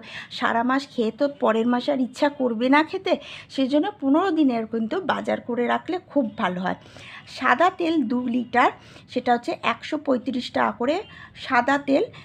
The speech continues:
সেটা হচ্ছে বেস্ট চয়েস, দু লিটার দুশো সত্তর টাকা। এটা গেল হচ্ছে পনেরো দিনের মাসকাবারি বাজার, একদম সিম্পল, একদম সাদাসিধে। এবার ধরুন যার যেমন আয় সে তেমন ব্যয়, সে এবার অনেক কিছু কিন্তু তার মধ্যে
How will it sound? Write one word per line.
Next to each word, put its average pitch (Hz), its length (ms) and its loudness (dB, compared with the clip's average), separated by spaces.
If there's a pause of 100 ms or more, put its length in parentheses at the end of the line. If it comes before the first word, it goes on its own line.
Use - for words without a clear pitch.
(100)
সেটা 226 300 2
হচ্ছে 220 240 -2 (200)
বেস্ট 233 460 2
চয়েস, 262 320 4 (360)
দু 294 160 2
লিটার 330 460 2
দুশো 226 260 -4
সত্তর - 380 -2 (100)
টাকা। - 280 0 (320)
এটা 254 260 2
গেল 285 220 2
হচ্ছে 226 220 0 (160)
পনেরো 233 340 0
দিনের 277 340 4 (360)
মাসকাবারি 233 720 2
বাজার, 180 340 -4 (400)
একদম 277 400 0 (180)
সিম্পল, 311 480 4 (580)
একদম 359 380 -6
সাদাসিধে। 254 580 -2 (120)
এবার 240 340 0
ধরুন 262 340 2
যার 220 260 2 (100)
যেমন 240 360 0
আয় 220 280 0 (100)
সে 208 260 -4
তেমন 226 320 2
ব্যয়, 226 240 2 (380)
সে - 240 -4
এবার 302 320 4
অনেক 254 420 2
কিছু 285 260 -2
কিন্তু 240 320 -4
তার 226 300 0
মধ্যে 214 280 -2